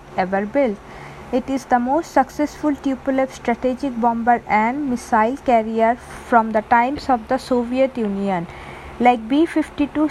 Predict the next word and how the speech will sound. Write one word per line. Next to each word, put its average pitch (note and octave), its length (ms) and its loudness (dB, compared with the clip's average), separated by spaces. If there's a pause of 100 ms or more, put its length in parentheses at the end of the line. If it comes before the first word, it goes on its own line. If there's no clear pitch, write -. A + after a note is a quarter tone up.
Stratofortress, - 2250 -2